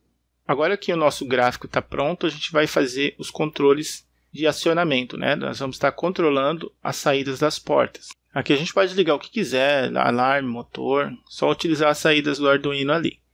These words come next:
OK? Eu vou colocar tudo dentro de um switch.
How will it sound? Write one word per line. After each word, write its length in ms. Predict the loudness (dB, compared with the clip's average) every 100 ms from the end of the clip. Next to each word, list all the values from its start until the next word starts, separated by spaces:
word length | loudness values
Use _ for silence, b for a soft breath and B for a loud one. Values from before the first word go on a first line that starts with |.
| _ _ _ _ -20
OK? 540 | -18 -2 2 2 0 _ _ _ _ _ _ _
Eu 80 | -8
vou 80 | 0
colocar 320 | 2 2 2
tudo 260 | 0 -2 -2
dentro 320 | -4 -4 -6
de 80 | -12
um 40 |
switch. 680 | -12 -2 2 2 0 -4 -6